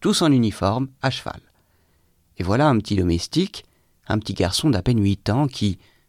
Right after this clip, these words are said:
un jour, lance une pierre en jouant et qui blesse à la patte le chien préféré de son maître. « Pourquoi est-ce qu'il boite, mon chien préféré ? » On lui rapporte que voilà, n'est-ce pas, ce petit garçon lui a envoyé une pierre et lui a blessé la patte. «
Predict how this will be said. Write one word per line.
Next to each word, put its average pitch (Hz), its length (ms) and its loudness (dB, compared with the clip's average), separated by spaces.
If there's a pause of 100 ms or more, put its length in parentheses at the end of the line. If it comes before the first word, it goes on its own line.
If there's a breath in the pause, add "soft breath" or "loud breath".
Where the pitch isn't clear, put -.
(120)
un 98 100 -2
jour, 139 420 2 (500)
lance 107 220 -2
une 90 120 -4
pierre 123 460 0
en 95 100 -2
jouant 92 380 0 (560 soft breath)
et 90 60 -8
qui - 160 -6
blesse 123 260 0
à 87 60 -6
la 78 100 -6
patte 127 220 -4
le 85 80 -4
chien 123 240 -2
préféré 107 420 -4
de 127 60 -8
son 82 120 -6
maître. « - 460 -10 (1000)
Pourquoi 147 260 -2
est-ce - 140 -4
qu'il 127 120 2
boite, 113 300 2
mon 90 140 -2
chien 87 240 -2
préféré ? » 87 580 -8 (1120)
On - 60 -12
lui 82 120 -4
rapporte 127 400 -2
que - 100 -6
voilà, 113 320 0
n'est-ce - 220 -8
pas, 120 340 0 (340 soft breath)
ce - 100 -18
petit - 180 -10
garçon - 360 0
lui 95 140 0
a 92 60 -2
envoyé 92 300 0
une - 100 -6
pierre 143 320 2
et 101 60 0
lui 92 140 0
a 104 40 2
blessé 110 280 0
la 117 100 0
patte. « - 420 -12